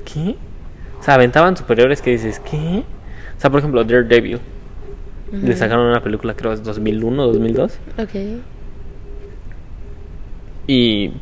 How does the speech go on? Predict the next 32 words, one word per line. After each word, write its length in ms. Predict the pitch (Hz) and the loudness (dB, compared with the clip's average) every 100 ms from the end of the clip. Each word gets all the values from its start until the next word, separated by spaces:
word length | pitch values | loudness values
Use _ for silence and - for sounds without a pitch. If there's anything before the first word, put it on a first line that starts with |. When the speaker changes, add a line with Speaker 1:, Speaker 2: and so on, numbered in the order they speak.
| - - - - - - | -12 -14 -12 -12 -10 -4
Speaker 1:
pues, 260 | - - - - - | -4 -6 -12 -12 -8
está, 400 | - - 160 - | 0 4 4 4
<laughs> 60 | - | 4
existe 580 | 160 127 127 - 180 170 | 4 6 2 2 2 4
la 120 | 139 | 4
película. 440 | 120 131 135 127 | 4 4 4 2
Speaker 2:
Sí, 160 | 127 208 | 2 0
no. 280 | 196 185 185 | 0 -2 4
Speaker 1:
Protagonizada 600 | 196 180 208 - - 113 | 6 8 8 6 6 6
por 160 | 107 107 | 6 2
Ben 180 | 104 113 | 2 2
Affleck. 280 | 113 123 - - - - - - - - - - 185 - - 151 | 2 -2 -4 -12 -14 -14 -12 -14 -14 -14 -12 -10 -10 -10 -12 -6
Speaker 2:
No 300 | 190 226 220 | 0 6 12
la 60 | 240 | 12
he 40 | |
visto 240 | 254 240 233 | 12 8 6
completa, 480 | 196 202 214 269 254 | 6 6 8 8 6
pero 220 | 190 190 | 2 2
he 80 | 196 | -2
visto. 360 | 190 - - 196 - - - - - - | -4 -6 -8 -8 -12 -12 -12 -12 -12 -4
Speaker 1:
Y 60 | 127 | 6
te 100 | 147 | 6
digo 120 | 139 | 6
que, 160 | 104 - - - - - - - - - | 2 -2 -10 -8 -8 -10 -12 -12 -8 4
pues, 180 | 139 110 | 6 6
para 340 | - 123 110 | 6 6 8
salir 220 | 120 165 | 6 8
de 80 | 202 | 8
la 120 | 117 | 8
quiebra 280 | - 123 151 | 6 8 8
fue 140 | 127 | 6
que 100 | 110 | 2